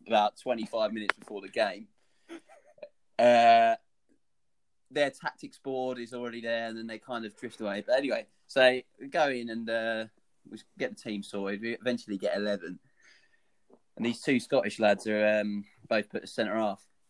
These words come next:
uh, pu-, purely for the reason that they're mates and they're Scottish, uh,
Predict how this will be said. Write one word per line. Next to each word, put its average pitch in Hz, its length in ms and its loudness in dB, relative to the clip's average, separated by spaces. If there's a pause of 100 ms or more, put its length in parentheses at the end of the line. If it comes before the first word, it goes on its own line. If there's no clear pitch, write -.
(720)
uh, 107 340 -2 (320)
pu-, 165 280 6
purely 160 280 2
for 131 100 -12
the 120 80 -4
reason 113 400 0
that 107 220 -4
they're 110 220 2
mates 107 440 0
and 104 320 -2 (100)
they're 107 140 0
Scottish, - 680 -8 (720)
uh, 95 460 -2